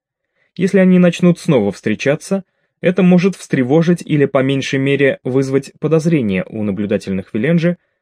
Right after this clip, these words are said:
которые, вероятно, удивятся тому, как существо, на глазах которого другое существо съело его друзей – может и дальше водить дружбу со злодеем. Это означало, что Брауку придётся остаться в его загоне,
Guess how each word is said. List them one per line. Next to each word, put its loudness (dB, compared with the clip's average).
которые, 2
вероятно, 2
удивятся 0
тому, -2
как -6
существо, -8
на -4
глазах -4
которого -4
другое 2
существо -10
съело -8
его -6
друзей – -2
может 2
и -4
дальше -2
водить -2
дружбу -6
со -8
злодеем. -8
Это 0
означало, 2
что 0
Брауку 2
придётся 0
остаться -2
в -6
его 0
загоне, 2